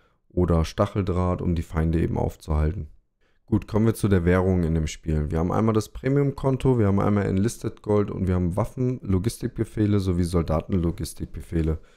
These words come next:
Ich habe euch am Anfang erklärt, ihr solltet euch auf jeden Fall auf eine Fraktion konzentrieren.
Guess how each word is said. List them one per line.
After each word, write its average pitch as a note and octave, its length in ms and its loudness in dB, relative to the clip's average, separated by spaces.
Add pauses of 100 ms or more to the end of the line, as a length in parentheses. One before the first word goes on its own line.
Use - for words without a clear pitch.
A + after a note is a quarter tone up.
(220)
Ich - 80 -20
habe A#2+ 160 2
euch B2+ 120 0
am B2 140 2
Anfang B2+ 380 0
erklärt, A2+ 400 -2
ihr G#2+ 60 0
solltet G#2 360 0
euch G2 220 0
auf - 120 -6
jeden G2+ 200 0
Fall G2 200 0
auf F2+ 140 0
eine G#2 240 2
Fraktion A#2+ 540 -4
konzentrieren. A#2+ 760 0